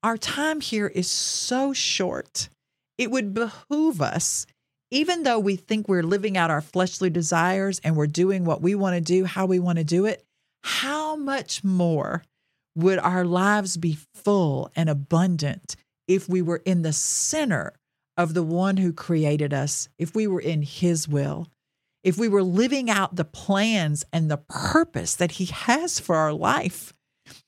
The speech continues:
Can you imagine if you're dull today, if you're bored today, if you're depressed today, if you don't have any joy, if you don't have any life in you, God has a plan and a purpose for your life.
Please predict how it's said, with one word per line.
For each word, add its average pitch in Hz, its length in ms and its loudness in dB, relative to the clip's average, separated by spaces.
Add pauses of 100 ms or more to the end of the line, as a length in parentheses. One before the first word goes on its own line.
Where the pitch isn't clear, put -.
(280)
Can 240 160 -2
you 359 200 0
imagine 226 760 0 (280)
if 214 140 0
you're 349 160 4
dull 233 400 4
today, 240 400 0
if 196 160 -2
you're 269 140 2
bored 233 400 2
today, 240 420 2
if 156 100 -4
you're 262 160 0
depressed - 580 0
today, 226 480 2
if 165 120 -6
you 262 80 -2
don't 311 160 0
have 247 260 2
any 226 160 -2
joy, 220 600 2
if 185 180 -2
you 247 80 0
don't 277 200 -2
have 247 300 0
any 214 300 -2 (420)
life 233 520 2
in 240 240 2
you, 277 320 -2 (440)
God 311 380 2
has 269 400 0
a 175 80 -2
plan 254 460 0
and 190 120 0
a 185 40 2
purpose - 440 -2
for - 120 -2
your 196 160 2
life. 247 440 0